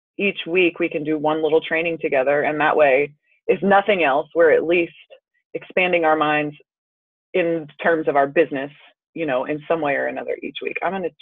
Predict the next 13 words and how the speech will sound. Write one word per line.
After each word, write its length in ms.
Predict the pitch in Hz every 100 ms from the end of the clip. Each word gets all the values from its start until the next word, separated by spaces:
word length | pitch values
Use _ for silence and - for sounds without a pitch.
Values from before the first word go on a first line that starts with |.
| -
check 180 | 151 151
Remember 360 | 143 143 131
Me. 120 | 127
Okay. 260 | 127 135 147 _ _ _ _ _ _ - - _ _ _ _ _ - - - - _ _ _ _ _ _ _ _ _ _ 214
All 140 | 185
right. 200 | - - - - _ _ - _ -
So 160 | 208 175
the 80 | 190
Fit 140 | 202
Life 200 | 151 160
Academy 480 | 165 165 143 135 131
View 240 | 110 113 120
Academy. 580 | - 247 151 - -